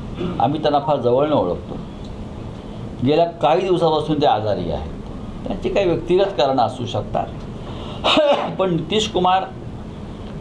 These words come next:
हे आमच्यापासून दूर गेल्यामुळे बिहारच्या राजकारणावरती काही परिणाम होईल असं मला वाटत नाही.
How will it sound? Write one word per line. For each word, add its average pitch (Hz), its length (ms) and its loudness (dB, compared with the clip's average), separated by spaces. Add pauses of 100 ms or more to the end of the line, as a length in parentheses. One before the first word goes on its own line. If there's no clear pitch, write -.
(880)
हे 185 460 2 (100)
आमच्यापासून 160 680 2
दूर 156 160 2
गेल्यामुळे 143 460 2
बिहारच्या 147 720 2
राजकारणावरती 123 760 2
काही 123 240 2
परिणाम 117 440 2
होईल 107 240 0
असं 104 200 -2
मला 147 180 2
वाटत 156 360 2
नाही. 104 180 -4